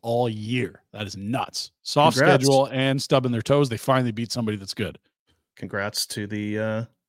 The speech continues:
Speaker 2: to them. Have you seen the middle, mid-season Hard Knocks?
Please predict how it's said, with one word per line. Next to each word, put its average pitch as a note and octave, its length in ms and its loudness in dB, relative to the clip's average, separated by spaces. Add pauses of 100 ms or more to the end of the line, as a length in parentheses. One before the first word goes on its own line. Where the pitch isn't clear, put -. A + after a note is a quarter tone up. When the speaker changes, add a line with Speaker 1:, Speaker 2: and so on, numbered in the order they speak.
(240)
Speaker 2:
to A2 100 -4
them. B2+ 300 -4
Have D3 120 6
you D3+ 80 8
seen F#3+ 300 8
the F3 300 8
middle, F3 520 6
mid-season D#3 800 2 (280)
Hard D3+ 220 6
Knocks? F#3+ 440 0